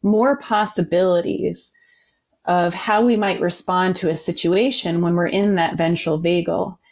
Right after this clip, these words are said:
So if I, and, you know, if you think about mirror neurons, we know that we affect each other, right? So if you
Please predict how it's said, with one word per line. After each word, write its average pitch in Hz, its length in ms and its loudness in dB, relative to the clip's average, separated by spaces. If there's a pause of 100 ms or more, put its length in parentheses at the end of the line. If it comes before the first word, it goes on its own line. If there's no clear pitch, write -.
(220)
So 185 520 2 (440)
if 196 500 -2
I, 220 560 2 (100)
and, 196 300 2
you 208 160 0
know, 196 100 2
if 180 120 0
you 208 80 2
think 262 220 2
about 180 280 0
mirror 220 400 2
neurons, 170 840 2
we 185 200 2
know 226 360 2
that 185 340 0
we 180 260 2
affect 302 500 -2
each 160 240 -2
other, - 340 -2
right? 180 360 2
So 180 320 2
if 175 320 0
you 254 340 4